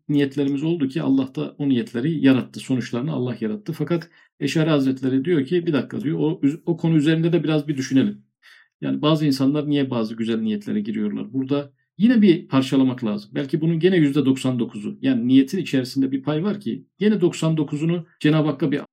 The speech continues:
atfetmemiz gerekebilir. Eylemin yüzde doksan dokuzunu zaten verdik de icada ilahiye. Niyeti de parçalayalım. Onun da yüzde doksan dokuzunu düşünelim. Çünkü namaz kılmaya niyet eden birisinin çocukluğunun bir etkisi var. O niyet,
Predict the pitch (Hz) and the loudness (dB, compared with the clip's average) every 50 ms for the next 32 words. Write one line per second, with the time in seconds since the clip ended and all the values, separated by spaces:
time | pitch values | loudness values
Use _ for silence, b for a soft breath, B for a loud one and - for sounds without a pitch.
0 | _ - 135 131 - 143 135 - 135 127 127 120 110 117 117 110 107 - 110 101 | _ -8 -6 -4 0 0 0 2 2 0 0 0 -2 0 -2 -2 -2 -2 -4 -6
1 | - - - - - - _ - 143 143 151 165 170 180 185 175 165 160 175 165 | -6 -8 -14 -18 -20 -18 _ -2 2 2 4 4 2 2 2 0 2 2 2 2
2 | 170 170 165 - 175 175 175 170 170 - 165 156 175 180 165 170 190 185 - 143 | 2 2 0 0 -2 -2 0 -2 -4 -4 -2 -2 -2 0 0 0 -2 0 0 0
3 | 127 120 127 139 160 208 208 - 160 135 127 117 113 123 110 104 - 117 - - | 0 0 0 0 0 -2 -2 -4 -2 -2 -2 -2 -2 -2 -4 -4 -6 -8 -10 -8
4 | 117 117 113 104 101 107 110 104 104 - b b b b b b b b - 143 | -6 -6 -6 -6 -6 -6 -6 -6 -6 -8 b b b b b b b b -2 2
5 | 147 160 185 190 196 247 233 214 - 147 131 127 - 123 110 104 104 - - 175 | 4 4 4 4 4 4 2 4 4 2 0 0 0 -2 0 0 0 -2 0 4
6 | 202 202 175 147 135 131 135 135 127 113 - - 131 127 127 123 127 127 131 135 | 6 6 6 4 4 2 2 2 0 0 -2 -2 -4 -2 -2 -4 -4 -2 0 0
7 | 131 - 214 - 220 208 - - - - 170 175 160 185 180 175 - b b b | 0 0 -4 -4 -4 -4 -4 -6 -6 -4 -4 0 2 2 2 2 0 b b b
8 | b b b b b b b _ _ - - _ _ _ - 147 147 175 214 202 | b b b b b b b _ _ -20 -20 _ _ _ -2 2 4 6 4 4
9 | 202 - 190 175 165 160 160 156 151 156 160 160 165 160 151 147 143 139 135 139 | 4 2 0 2 2 2 2 2 2 2 2 2 2 0 -2 -2 -2 0 0 0
10 | 139 135 - 143 143 143 139 - - 135 135 135 131 - 143 139 139 139 143 139 | 0 0 -4 -4 -4 -4 -2 0 0 2 2 0 -2 -2 -2 0 0 0 -2 -2
11 | 143 - - 143 - 131 131 - 147 135 - 139 135 135 135 135 139 139 135 131 | -4 -4 -4 -4 -4 -4 -4 -6 -8 -4 0 0 0 0 0 0 0 2 0 0
12 | 131 | -2